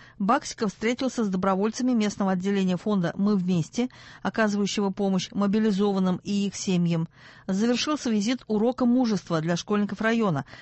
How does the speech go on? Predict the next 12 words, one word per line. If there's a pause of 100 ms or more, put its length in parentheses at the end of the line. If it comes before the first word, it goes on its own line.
(120)
который
«Герой
России»
провел
совместно
с
главой
Актанышского
муниципального
района
Алинаром
Зариповым.